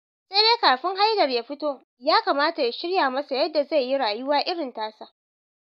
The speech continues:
Don dole Haidar ya kasance yana zuwa gidansu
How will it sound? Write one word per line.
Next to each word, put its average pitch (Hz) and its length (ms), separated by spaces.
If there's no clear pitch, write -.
Don 403 260
dole 453 260
Haidar 311 380
ya 233 120
kasance 302 520
yana 320 280
zuwa 254 320
gidansu 302 520